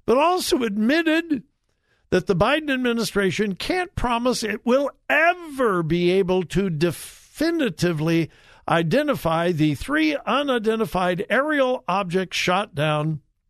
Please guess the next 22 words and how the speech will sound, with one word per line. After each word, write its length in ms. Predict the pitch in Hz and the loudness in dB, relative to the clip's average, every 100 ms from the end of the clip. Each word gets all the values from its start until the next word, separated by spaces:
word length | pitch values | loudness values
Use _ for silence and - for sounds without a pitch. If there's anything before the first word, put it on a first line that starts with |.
| _ _ - | _ _ -4
by 160 | 143 | 0
U 320 | 156 143 208 180 | 2 2 2 2
S 340 | 165 - - _ _ _ _ - | 0 -4 -12 _ _ _ _ -4
military 800 | 131 165 180 147 151 143 143 131 _ _ _ _ - | 2 2 2 0 0 0 -2 -4 _ _ _ _ 0
assets. 760 | 135 123 - - - - - - _ _ _ _ _ _ _ _ _ - - - - | 2 2 -2 -8 -10 -12 -12 -16 _ _ _ _ _ _ _ _ _ -16 -14 -16 -4
In 120 | 175 | 0
the 80 | 214 | 0
last 320 | 262 294 - | 2 0 0
two 100 | 277 | 0
weeks, 460 | 247 170 170 - - _ _ _ _ _ _ _ - | 2 2 0 -8 -12 _ _ _ _ _ _ _ -4
U 240 | 175 247 | 0 2
S 180 | 226 160 | 0 0
military 500 | 226 233 190 190 185 | -2 -2 -2 0 0
fighter 440 | 165 180 180 180 160 | -2 -2 -2 -2 -2
jets 400 | 127 127 143 - | -2 -2 -4 -4
shot 320 | 185 185 - | -2 -2 -2
down 200 | 185 190 | -2 0
at 160 | 202 | -2
least 400 | 226 302 269 - | 0 0 0 -4
four 480 | - - 302 185 - - | -8 -2 0 0 -6 -2
aerial 360 | 180 190 160 151 | 0 0 0 0
objects, 540 | 143 160 160 254 - | 0 -2 -2 -2 -4